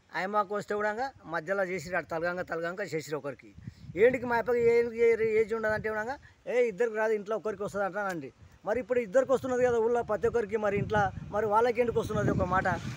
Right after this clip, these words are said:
మరి వాళ్ళకు కూడా ఒకరికి చేయాలి. మరి చిన్న చిన్న మూడు చచ్చిన వాళ్ళకు నాకు ముప్పై ఐదు ఏళ్ళ నాడు ఒక నా పెండ్లం చచ్చిపోయింది, నా పెండ్లము ఆ అట్టి ఒక పిల్లని పెట్టి చచ్చిపోయింది. చచ్చిపోయినాక నేను కన్న జీతాలు చేసిన, కన్న ఇది చేసిన, అంతా చేసిన,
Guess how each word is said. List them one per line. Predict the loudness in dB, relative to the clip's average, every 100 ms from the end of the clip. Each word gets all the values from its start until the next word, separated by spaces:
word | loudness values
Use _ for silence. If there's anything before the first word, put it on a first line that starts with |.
| -8 2
మరి | 4
వాళ్ళకు | 6 6 6
కూడా | 6
ఒకరికి | 6 4 6
చేయాలి. | 6 6
మరి | 6 4 2
చిన్న | 0 -4 0 2
చిన్న | 4 4
మూడు | 6 6
చచ్చిన | 4 4
వాళ్ళకు | 2 2 4 2 2 -8 -10 -10 -10 -16 -16 -4
నాకు | 2 2 2 -4 -4 -12 _ -16 -12
ముప్పై | 2 6
ఐదు | 8
ఏళ్ళ | 6 4
నాడు | 4 4
ఒక | 4
నా | 4 2
పెండ్లం | 2 0 0
చచ్చిపోయింది, | -2 2 2 2 -4 -12 _ -20 -20 -10 -8 -8 -10
నా | -2 0
పెండ్లము | 0 0 0 -2 -10 -12 -12 -2
ఆ | 2 6 6 4 2
అట్టి | 2 4
ఒక | 4 4
పిల్లని | 0 2
పెట్టి | 0 0
చచ్చిపోయింది. | -2 -2 -2 -2 -2 -10 -12 -14 -4
చచ్చిపోయినాక | -4 -2 0 2 2 2 0
నేను | 0 0
కన్న | 0 0 -2
జీతాలు | -4 0 2
చేసిన, | 4 2 0
కన్న | -2 -2 0
ఇది | 0 0
చేసిన, | 0 -2
అంతా | -2 -2 0
చేసిన, | 0 0 -2 -4